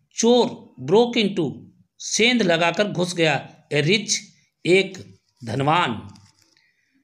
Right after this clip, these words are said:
टीचर्स हाउस, टीचर के घर में, मर्चेंट शॉप, दुकानदार की, व्यापारी के दुकान में,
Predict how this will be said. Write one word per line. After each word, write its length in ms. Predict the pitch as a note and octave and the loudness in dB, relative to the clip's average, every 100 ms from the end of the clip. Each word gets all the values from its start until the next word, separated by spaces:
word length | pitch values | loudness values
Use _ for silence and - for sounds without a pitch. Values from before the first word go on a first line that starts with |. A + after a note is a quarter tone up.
| _ _ - | _ _ -4
टीचर्स 460 | D3 D3 F#3+ G3 | -2 2 2 2
हाउस, 500 | G#3 A#3 A3+ - - _ _ _ _ _ _ _ | 4 4 2 -4 -12 _ _ _ _ _ _ _
टीचर 360 | C3 B2+ F3+ F3+ | -8 -2 0 0
के 140 | G#3+ | 0
घर 160 | F#3 G3+ | 0 2
में, 400 | G#3+ A#3 - - _ _ _ _ _ _ _ _ _ | 0 -2 -6 -18 _ _ _ _ _ _ _ _ _
मर्चेंट 540 | B2+ C3+ B2+ F#3 G#3 G#3+ | -2 0 0 0 0 0
शॉप, 760 | - - G3 G#3+ - - - _ _ _ _ _ _ _ | -2 0 2 2 -2 -12 -20 _ _ _ _ _ _ _
दुकानदार 540 | C3 B2+ D#3 D#3 E3+ F3+ | -6 0 2 2 2 2
की, 540 | F3+ F3 C3 - - _ _ _ _ _ _ _ _ - - | 0 -2 -4 -10 -20 _ _ _ _ _ _ _ _ -20 -2
व्यापारी 400 | D3+ D#3 E3+ F#3+ | 0 2 2 2
के 120 | F#3+ | 0
दुकान 380 | C#3+ C3 D#3+ F#3 | -2 0 0 2
में, 340 | G3+ A3 - | 0 -2 -6